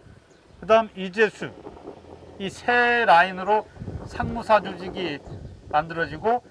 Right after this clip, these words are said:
상무사가 그 밀란의 어떤 그 시발점 역할을 하고 여기에 먼저 천구백육십일 년도에 삼이사비를 마을 유지들이 중심이 되어서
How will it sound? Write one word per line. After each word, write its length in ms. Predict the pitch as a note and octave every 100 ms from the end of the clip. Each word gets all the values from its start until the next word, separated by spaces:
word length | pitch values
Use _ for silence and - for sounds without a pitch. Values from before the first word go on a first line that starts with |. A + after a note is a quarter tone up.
| - -
상무사가 760 | - A3 G#3+ F#3 F#3 G3+ G#3+ - - - - - -
그 240 | D#3 D3+
밀란의 600 | D3+ F3+ F3+ F3 F#3+ F#3+ - -
어떤 220 | E3+ D#3
그 260 | D3 C3+ B2 - _ _ _
시발점 560 | - G#3+ A3 - E3+
역할을 360 | D3+ - C#3+ B2
하고 360 | A#2 B2+ G3+ G3+ - - - _ _ _
여기에 540 | E3 D3+ F3 F#3+ F#3 D#3 _ _ _ _ _ _
먼저 260 | - F#3 F3+
천구백육십일 800 | - G#3 F#3+ E3+ D#3 - F3+ E3+
년도에 260 | E3 D#3 D3
삼이사비를 680 | - F#3+ E3 F3 D#3 D3+
마을 360 | C3 C3+ D#3+ C3+
유지들이 460 | C#3+ C#3+ C3+ C3+
중심이 320 | B2+ C3+ C3+ B2
되어서 380 | B2 A#2 G3